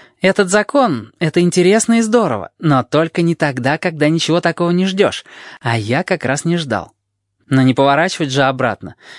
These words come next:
если съехал у всех на глазах. И вот я медленно еду мимо них, стоящих и сидящих, с тем и с этим, стараясь выглядеть как обычно. Как будто они всегда тут торчали, и в этом нет ничего особенного.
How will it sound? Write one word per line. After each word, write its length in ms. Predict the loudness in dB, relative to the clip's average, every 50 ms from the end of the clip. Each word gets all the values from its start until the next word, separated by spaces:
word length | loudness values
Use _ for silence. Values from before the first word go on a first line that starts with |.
| -12 -4
если 280 | -2 -2 0 0 -2
съехал 420 | -4 -2 0 0 0 0 0 0 0
у 40 | 0
всех 240 | 0 -2 -2 -2
на 100 | 0 -2
глазах. 500 | 0 2 0 0 0 -2 -4 -6 -8 _ _ _ _ _ _ _ _ _ _ _ _ _ -2
И 140 | 0 0 2
вот 300 | 2 0 0 0 0 0
я 100 | 2 2
медленно 540 | 4 2 2 2 2 2 0 0 2 2
еду 400 | 2 2 2 0 0 0 0 0
мимо 260 | 0 2 2 2 2 2
них, 320 | 2 0 -2 -4 -8 -14 _ -20 -20 -20 -18 -14
стоящих 760 | -14 -8 -2 -2 0 2 2 0 0 0 -2 -6 -6 -6
и 40 | -6
сидящих, 640 | -4 -4 -4 -2 0 0 0 0 -4 -10 -12 -14 -10 -8
с 100 | -8 -8
тем 320 | -2 0 0 0 2 0
и 40 | 0
с 120 | 0 0
этим, 320 | 0 -2 -2 -4 -8 -16 _ _ _ _ _ -20 -14
стараясь 440 | -6 -2 -2 0 0 0 -2 -2 -2
выглядеть 460 | -4 -2 -2 -2 -2 -2 -4 -6 -4
как 220 | -6 -6 -2 -2
обычно. 560 | -2 0 0 -2 -4 -4 -8 -12 -14 -18 -20 _ _ _ _ _ _ _ _ -6
Как 180 | -6 -4 -2
будто 260 | 0 -2 -2 2 2 2
они 120 | 2 2
всегда 380 | 2 0 -2 0 0 0 0 0
тут 180 | -2 -8 -4
торчали, 460 | -2 -4 -2 -2 -4 -4 -2 -2 0
и 60 | 0 0
в 20 |
этом 240 | 0 -2 -2 0 0
нет 220 | 0 0 -2 0 -2
ничего 340 | -2 0 0 0 0 0
особенного. 640 | 0 0 0 -2 -2 -2 -2 -2 -4 -6 -10 -10 -14